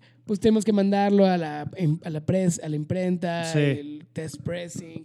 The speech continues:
Speaker 1: y no sé qué, y escuchar. Entonces, como se nos atravesó Navidad, Año
Speaker 2: Ya.
Speaker 1: Nuevo, se atrasó un poco la maquila del vinil, pero ya se está maquilando.
Speaker 2: ¿Qué digo rápido? No, pues, está muy cagado eso, ¿no? De esta época que el C D ya se perdió, pero el vinil está teniendo
Speaker 1: Sí,
Speaker 2: como un
Speaker 1: me,
Speaker 2: resurgimiento.
Speaker 1: me encanta, me encanta.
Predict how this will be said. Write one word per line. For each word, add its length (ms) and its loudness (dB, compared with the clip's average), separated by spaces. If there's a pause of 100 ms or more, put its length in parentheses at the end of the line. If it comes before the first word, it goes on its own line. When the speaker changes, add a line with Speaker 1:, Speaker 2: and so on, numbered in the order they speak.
Speaker 1:
y 60 -18
no 80 -16
sé 160 -20
qué, 360 -2
y 40 -2
escuchar. 560 -10
Entonces, 480 -8 (460)
como 180 4
se 100 6
nos 140 6
atravesó 380 2
Navidad, 640 2
Año 180 -4 (100)
Speaker 2:
Ya. 140 10
Speaker 1:
Nuevo, 280 4 (680)
se 120 -6
atrasó 260 0
un 80 2
poco 340 4
la 140 4
maquila 420 0
del 180 -6
vinil, 460 0 (120)
pero 520 0
ya 140 -10
se 60 -10
está 180 -10
maquilando. 320 -14
Speaker 2:
¿Qué 80 6
digo 140 10
rápido? 280 4
No, 140 2
pues, 180 -4
está 180 -4
muy 120 4
cagado 260 2
eso, 140 0
¿no? 80 4
De 80 4
esta 140 2
época 220 4
que 80 -6
el 60 -2
C 140 0
D 120 2
ya 100 2
se 100 0
perdió, 320 0
pero 160 0
el 80 0
vinil 240 0
está 160 -2
teniendo 220 -8
Speaker 1:
Sí, 80 6
Speaker 2:
como 120 4
un 80 4
Speaker 1:
me, 60 6
Speaker 2:
resurgimiento. 640 4
Speaker 1:
me 60 4
encanta, 220 -6
me 80 -14
encanta. 420 -12